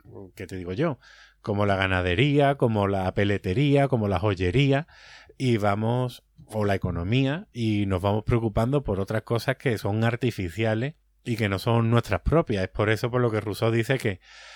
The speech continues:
al irnos complicando nuestra vida, al ir creando unas leyes y unos estamentos que tengan que controlarnos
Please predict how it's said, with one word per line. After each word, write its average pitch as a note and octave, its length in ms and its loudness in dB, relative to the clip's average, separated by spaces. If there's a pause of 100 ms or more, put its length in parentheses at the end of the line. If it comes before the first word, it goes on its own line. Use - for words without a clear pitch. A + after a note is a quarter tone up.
(140)
al F2+ 180 0
irnos A2 360 2
complicando A2+ 1300 2
nuestra A2+ 340 0
vida, C#3 300 2
al G2 140 0
ir A2+ 240 0 (600)
creando A2+ 460 0
unas G#2 240 -2
leyes A2+ 440 4
y F2+ 60 2
unos G2 220 4
estamentos A2 560 0
que F2 240 -8
tengan F#2 300 -4
que G2 100 -4
controlarnos A#2+ 800 0